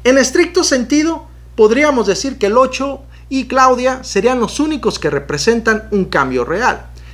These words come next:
ya que, por ejemplo, Virgilio Mendoza, con todas esas sumas que viene haciendo, lo convierte más en rojo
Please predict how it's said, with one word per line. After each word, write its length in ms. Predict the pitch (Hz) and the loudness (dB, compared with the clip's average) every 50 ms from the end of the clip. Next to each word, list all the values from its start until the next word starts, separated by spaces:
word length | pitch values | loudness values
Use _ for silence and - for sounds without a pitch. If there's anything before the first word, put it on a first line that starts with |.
| - - | -14 -6
ya 160 | - - 214 | -4 -4 -2
que, 120 | - 196 - | -2 -2 -2
por 180 | - 160 139 | -2 -2 -2
ejemplo, 400 | 135 - - 208 202 165 185 170 | -2 0 0 -2 0 0 -2 -2
Virgilio 460 | 143 131 120 - - 233 240 233 214 175 | -2 -2 -6 -6 -4 -2 0 2 2 2
Mendoza, 600 | 147 139 143 147 190 202 196 - 240 240 220 - | 0 -2 0 2 2 2 2 2 -2 -4 -4 -4
con 160 | - 190 180 175 | -4 -4 0 2
todas 160 | 262 277 254 | 4 4 4
esas 180 | 226 240 190 | 2 0 -4
sumas 320 | - - 262 262 247 214 - | -4 -4 -4 -2 -2 -4 -4
que 160 | - 156 156 | -4 -6 -4
viene 240 | 185 240 262 254 202 | -2 -2 -2 -2 -2
haciendo, 500 | 156 - 220 240 254 262 285 277 - - - - - - | -2 -2 -2 -2 0 0 -2 -4 -6 -10 -16 -18 -12 -4
lo 180 | 185 196 208 214 | 0 0 0 2
convierte 520 | 220 214 208 214 240 269 277 277 285 240 | 0 -2 0 2 2 2 2 2 -2 -2
más 280 | 233 247 269 269 - - | 0 0 -2 -2 0 -2
en 140 | 240 220 208 | -2 -2 0
rojo 580 | 208 226 269 294 285 - 320 320 311 - - | 2 4 4 4 2 0 -4 -6 -6 -8 -12